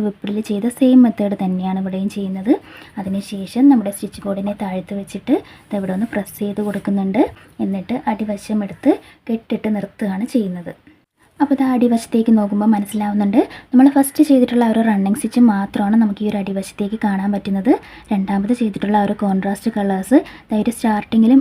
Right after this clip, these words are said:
എൻഡിങ്ങിലും മാത്രമാണ് നമുക്ക് കാണാൻ പറ്റുന്നത്. നല്ല വശത്തേക്ക് എടുക്കുമ്പോൾ നമ്മുടെ running with wave ആ ഒരു പേര് പറയുന്നത് പോലെ തന്നെ ആ ഒരു വേവ് ഷേപ്പിലാണ് നമുക്ക് ഈ ഒരു സ്റ്റിച്ച് ഒന്ന് കിട്ടിയിട്ടുള്ളത്. അപ്പോൾ ഇനി നമുക്ക് ഈ ഒരു running stitch with wave-ൻ്റെ ഒരു സിമ്പിൾ നോട്ട് എങ്ങനെയാണ് വരുന്നതെന്നുള്ളത്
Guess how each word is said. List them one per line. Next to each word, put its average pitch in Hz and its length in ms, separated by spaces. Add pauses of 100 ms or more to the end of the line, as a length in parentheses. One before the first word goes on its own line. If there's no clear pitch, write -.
(160)
എൻഡിങ്ങിലും 254 480
മാത്രമാണ് 208 540
നമുക്ക് 202 260
കാണാൻ 196 320
പറ്റുന്നത്. 185 360 (420)
നല്ല 196 220
വശത്തേക്ക് 202 420
എടുക്കുമ്പോൾ 196 480 (440)
നമ്മുടെ 202 260
running 196 300
with 202 140 (140)
wave 196 260 (140)
ആ - 100
ഒരു 214 100 (120)
പേര് 202 360
പറയുന്നത് 196 460
പോലെ 196 220
തന്നെ 190 200 (420)
ആ 262 120
ഒരു 269 140 (100)
വേവ് 262 380
ഷേപ്പിലാണ് 202 560
നമുക്ക് 196 240
ഈ 196 80
ഒരു 220 100
സ്റ്റിച്ച് 202 300
ഒന്ന് 196 180
കിട്ടിയിട്ടുള്ളത്. 185 540 (500)
അപ്പോൾ - 160
ഇനി 285 180
നമുക്ക് 262 240
ഈ - 80
ഒരു 262 140
running 220 300
stitch - 240
with 220 160 (100)
wave-ൻ്റെ 190 480
ഒരു 233 160
സിമ്പിൾ 202 280 (140)
നോട്ട് 196 320
എങ്ങനെയാണ് 196 360
വരുന്നതെന്നുള്ളത് 190 540